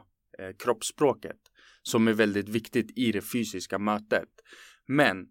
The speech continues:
jag är tillbaka till liksom att fördelen väger ju större än nackdelen, och fördelen är ju faktiskt att vi sänker tröskeln för att de ska våga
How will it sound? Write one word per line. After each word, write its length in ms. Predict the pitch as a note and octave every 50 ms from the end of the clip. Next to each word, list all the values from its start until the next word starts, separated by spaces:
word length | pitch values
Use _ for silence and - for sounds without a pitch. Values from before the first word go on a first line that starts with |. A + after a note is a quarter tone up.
| _ _ _ _ _ _ _
jag 320 | - A#2 B2+ C3 C3+ C#3
är 40 | C3+
tillbaka 500 | C3 - A2 A2 B2 A#2+ A#2 - - G#2
till 200 | G#2 - G#2 G2+
liksom 480 | G2 G2 - - - G2 F#2+ F#2+ F#2 - _ _ _ _ _ _ _ _ _ _
att 140 | - G#2 G#2+ - _ _ _ _ -
fördelen 1000 | - - - - C3+ A#2+ A2 G#2+ A2 C#3 G3+ F3+ B2+ G#2 F#2 F#2 F#2 F#2+ F#2+ G#2+ - _ _
väger 300 | A#2+ A2+ A2 G#2+ G#2 G#2
ju 80 | G2+ -
större 360 | - - D3 C3 G#2 G2 F#2+
än 100 | G2+ G#2+
nackdelen, 580 | A#2 A2 - - - C#3+ B2+ G2 F#2 F2 E2+
och 120 | - - -
fördelen 640 | - - C3 A#2 A#2 A#2+ D3+ E3 E3 C#3 A#2+ A#2 A2+ -
är 180 | - D#3 D3 A#2+
ju 160 | G#2+ G2+ F#2+
faktiskt 680 | - - D3 C3+ - - _ - F2+ F2 F2+ - - - _
att 160 | - G2+ - _ _ - _ _
vi 320 | G#2+ G#2+ A2+ D3 D#3 C#3+
sänker 480 | - - - E3+ E3+ D#3+ - - G2 F#2+
tröskeln 760 | - - - B2 A2+ - - - - B2 F#2+ F#2 F#2+ F#2+ G2+
för 200 | - - A2 G2+
att 120 | G2 -
de 120 | G#2+ G#2
ska 160 | G#2 - A2+ G#2+
våga 760 | G#2 G#2+ B2+ C#3 C#3 B2 A#2 C#3 D3 F3 B2+ G2 F#2 -